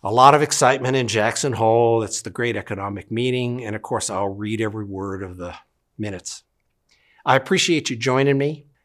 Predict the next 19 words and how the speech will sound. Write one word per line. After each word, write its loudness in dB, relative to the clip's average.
Any 2
questions, 0
of -10
course, -4
info -2
at -10
S -6
H -6
J -8
wealth -2
advisors -6
dot -12
com. -8
I'll -12
be -10
happy -14
to -16
answer -14
it. -20